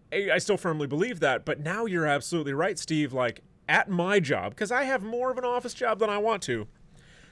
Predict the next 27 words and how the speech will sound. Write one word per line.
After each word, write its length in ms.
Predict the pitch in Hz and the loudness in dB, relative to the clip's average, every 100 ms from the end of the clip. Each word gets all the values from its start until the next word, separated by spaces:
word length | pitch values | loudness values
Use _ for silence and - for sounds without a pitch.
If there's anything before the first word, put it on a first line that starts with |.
| - | -8
lots 240 | 107 127 175 | -4 -2 -2
of 60 | |
people 180 | 190 214 | 0 0
have 80 | 233 | 2
my 120 | 247 | 0
phone 200 | 202 156 | 0 0
number, 200 | 151 151 | 0 -2
so 100 | 151 | 0
I 80 | 131 | 0
get 140 | 139 - | 0 0
phone 180 | 156 | -2
calls 240 | 147 143 123 | 0 0 0
and 80 | 120 | -4
texts. 480 | 104 - - - - - - - - | -8 -8 -12 -14 -16 -20 -20 -12 -2
I 100 | 123 | 0
have 200 | 131 143 | 4 4
an 60 | 190 | 4
email 260 | 190 165 143 | 2 4 2
address 320 | 131 135 131 | 2 2 2
that 120 | 139 | 0
is 400 | 123 117 - - - - - - | -2 -4 -6 -10 -12 -20 -20 -12
specifically 960 | - - 147 175 165 160 156 151 147 127 151 | -8 -4 0 0 0 -4 -2 0 -2 -4 -8
my 400 | 143 131 131 127 | -2 0 0 -2
job 500 | 101 131 113 110 110 - - - | -2 0 0 -4 -8 -20 -20 -10
related. 480 | 120 117 104 71 - _ _ _ 113 | -6 -4 -4 -8 -16 _ _ _ 0
There's 240 | 160 160 131 | 4 4 4
also 760 | 156 214 - - 147 131 | 2 2 2 2 2 2